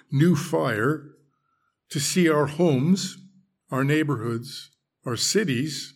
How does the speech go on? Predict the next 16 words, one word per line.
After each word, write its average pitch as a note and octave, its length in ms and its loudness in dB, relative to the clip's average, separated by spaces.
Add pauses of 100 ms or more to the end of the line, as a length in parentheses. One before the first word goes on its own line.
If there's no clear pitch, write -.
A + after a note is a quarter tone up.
(420)
our C3+ 160 2
workplaces, D#3 680 2
schools, C#3+ 920 -4 (400)
and B2+ 160 -6
our A#2 100 -2
nation B2+ 480 -4
transformed. G#2 840 -10 (1080)
God D3+ 400 0
is D#3 100 -2
going D3 280 2
to C#3+ 100 -2
build C#3 320 0
his - 180 -6
kingdom B2 760 -6 (680)
through C3 540 0
his A#2 520 -8